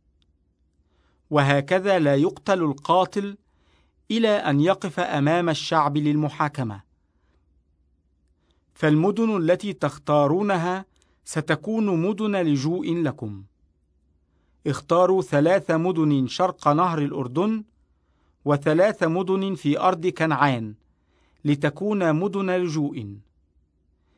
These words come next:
تكون هذه المدن الست للجوء بني إسرائيل والغرباء الساكنين بينهم،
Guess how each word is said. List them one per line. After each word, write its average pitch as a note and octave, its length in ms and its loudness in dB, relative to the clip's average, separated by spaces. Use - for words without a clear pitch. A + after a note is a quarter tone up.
تكون G#3+ 380 -2
هذه F3 520 0
المدن D#3+ 500 0
الست - 600 -8
للجوء D#3+ 680 2
بني F#3 400 2
إسرائيل D#3 680 -2
والغرباء D#3+ 880 2
الساكنين D#3 800 -2
بينهم، C#3+ 560 -2